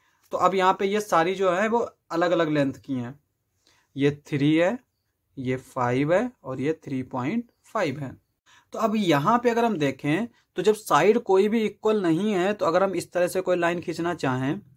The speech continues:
तो ये वाला कोना कहाँ जाएगा, ये यहाँ पे आएगा, और ये वाला कहाँ जाएगा, ये यहाँ पे आएगा। और इस तरह से अगर हम इसको इस तरह से लेना चाहें तो ये वाला कोना इधर आएगा, ये वाला इधर जाएगा, आपस में कहीं नहीं मिलेंगे।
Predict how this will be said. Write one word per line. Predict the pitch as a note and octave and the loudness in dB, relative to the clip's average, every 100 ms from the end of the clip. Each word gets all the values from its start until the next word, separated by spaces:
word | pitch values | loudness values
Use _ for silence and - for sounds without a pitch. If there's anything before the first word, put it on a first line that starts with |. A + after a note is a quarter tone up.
| _ - _ | _ -20 _
तो | C#3+ | 0
ये | C#3 F3 | 2 4
वाला | F3+ F#3 | 4 2
कोना | F3+ F3+ F#3 | 0 -2 -2
कहाँ | F#3+ G#3+ | -2 -2
जाएगा, | E3+ B2 A#2+ | 0 0 0
ये | A#2+ B2 | -2 -2
यहाँ | B2 A#2+ C#3+ E3 | -2 0 0 0
पे | F#3 | 0
आएगा, | F#3 F#3 F#3+ G3+ A3 _ | 2 2 0 -2 -6 _
और | C#3 C3 | -6 -4
ये | B2+ D#3+ | 0 2
वाला | F3+ F#3+ | 4 2
कहाँ | G3 F#3+ G3 | 0 -2 0
जाएगा, | G3 G3 D#3 | 0 2 0
ये | C3 F3+ B3 _ _ _ | -2 -4 -6 _ _ _
यहाँ | C3+ C3 D3 F#3 | -4 -2 0 0
पे | A3+ | -2
आएगा। | A3+ A3+ A3 G#3+ - _ _ _ - | -4 -6 -8 -12 -14 _ _ _ -4
और | B2 C#3+ | -2 -2
इस | D3 | 0
तरह | E3 E3 | 0 2
से | E3+ | 2
अगर | F3 | 0
हम | E3+ | -2
इसको | - - - F3 | -6 -10 -6 -4
इस | F3 - | -4 -2
तरह | F3+ | -2
से | F3 F3 | 0 -4
लेना | F3 F3+ | -2 -2
चाहें | E3+ F3+ F3 F#3+ | -4 -2 -2 -2
तो | D#3+ | -4
ये | C3+ D3+ | -2 0
वाला | D#3 D#3 D#3+ | 2 0 0
कोना | D#3 D3+ F#3+ C4 _ _ | -2 -2 -2 -4 _ _
इधर | C3 B2+ D3+ | -10 -4 2
आएगा, | F3+ G3 G3+ G#3 A#3 _ _ | 2 2 0 -2 -6 _ _
ये | C3+ C#3+ | -6 -2
वाला | D3 D3+ D3 C#3 | 0 0 -2 -4
इधर | C3+ D3 | -4 -2
जाएगा, | D3+ F3 F3+ G3+ | 2 2 2 -2
आपस | D3+ C#3 D#3+ D#3+ | -2 -2 -2 -6
में | F#3+ | -8
कहीं | - D3+ E3 | -8 -8 -6
नहीं | F3+ E3+ | -4 -2
मिलेंगे। | D3 B2+ B2 A#2+ A#2+ | -2 -2 -4 -6 -8